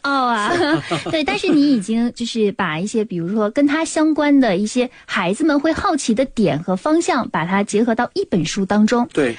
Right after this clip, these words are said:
Speaker 1: 呃，但是呢，孩子们可能对于这些科学知识，他们会有很多的好奇，但是
Speaker 2: 嗯。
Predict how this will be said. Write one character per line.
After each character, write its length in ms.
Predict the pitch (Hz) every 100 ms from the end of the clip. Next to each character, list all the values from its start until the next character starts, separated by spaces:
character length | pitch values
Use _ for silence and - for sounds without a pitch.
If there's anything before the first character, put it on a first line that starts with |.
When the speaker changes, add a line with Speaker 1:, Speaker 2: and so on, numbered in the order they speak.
| -
Speaker 1:
呃， 180 | 220 202
但 160 | - 403
是 160 | 403 403
呢， 200 | 339 339 -
孩 220 | - 214 226
子 100 | 403
们 140 | 359
可 100 | 269
能 160 | 180 190
对 140 | 277
于 80 | 269
这 120 | 285
些 140 | 254
科 160 | 247 269
学 160 | 233 190
知 140 | 226
识， 100 | 208
他 140 | - 233
们 100 | 240
会 120 | 240
有 80 | 233
很 160 | 196
多 100 | 175
的 80 | 190
好 300 | - 226 190
奇， 360 | - - - -
但 140 | 269 277
是 180 |
Speaker 2:
嗯。 60 | 269